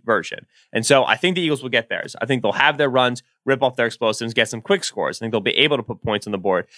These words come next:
And even, even if they're behind, the passing game is better. They understand what Jalen Hurts does better, and they do have a player in Dallas Goedert who I think very nicely matches up against the weaknesses you want to attack in this Bucs secondary, specifically the linebacking core.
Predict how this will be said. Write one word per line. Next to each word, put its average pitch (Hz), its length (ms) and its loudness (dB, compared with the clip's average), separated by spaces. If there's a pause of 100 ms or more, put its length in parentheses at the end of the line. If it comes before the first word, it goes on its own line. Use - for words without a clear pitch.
(140)
And 143 160 4
even, 220 260 2
even 214 240 0
if 190 100 0
they're 135 140 4
behind, 110 600 0 (440)
the 131 80 2
passing 180 380 0
game 151 200 -2
is 127 200 2
better. - 400 -2
They 123 80 2
understand 151 420 0
what 123 100 -2
Jalen 107 240 0
Hurts 123 280 -4
does 113 200 2
better, 117 280 4
and 107 140 -4
they 104 80 0
do 131 180 -2
have 120 400 2 (240)
a 127 60 -10
player 123 280 0
in 113 80 -4
Dallas 107 280 0
Goedert 107 300 0
who 107 60 0
I 104 80 2
think 110 180 -6
very 113 180 2
nicely 107 340 0
matches 101 420 -2
up 101 180 0
against 101 220 -6
the 98 80 -4
weaknesses 113 580 -6
you 104 60 -8
want 95 180 0
to 90 40 -4
attack 92 440 2 (320)
in 127 240 2
this 113 200 2
Bucs - 400 0
secondary, 98 600 0
specifically 95 580 -8
the 95 80 -8
linebacking 92 560 0
core. - 300 -14